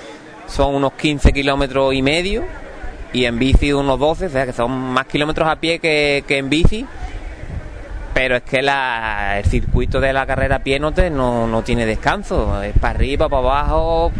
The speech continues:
zona de dificultad, muchas piedras, las bajadas no te dejan opción tampoco, porque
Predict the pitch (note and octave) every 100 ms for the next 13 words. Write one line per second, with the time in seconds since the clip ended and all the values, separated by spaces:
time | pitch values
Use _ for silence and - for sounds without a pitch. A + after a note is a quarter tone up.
0 | - - - - - - - - B2 B2+
1 | C3 C3 B2+ B2+ B2 B2 A#2+ A#2 A#2 A#2
2 | A2+ A2 G#2+ G#2+ A2+ A#2 A2 A#2 A2+ G#2+
3 | - C3+ D3 F3+ G3 G3 F#3 E3+ C#3+ B2+
4 | A#2+ A2+ A#2 A2 A2 G#2 G2+ G#2+ A2 A#2+
5 | - - C3 D3 D#3+ E3 D#3+ C#3 A2+ A2+
6 | A#2 B2 B2 A#2+ A#2+ A2+ A#2+ A#2+ A#2 A2
7 | C3 B2+ C3 A#2 - C3+ D3+ E3+ C#3+ B2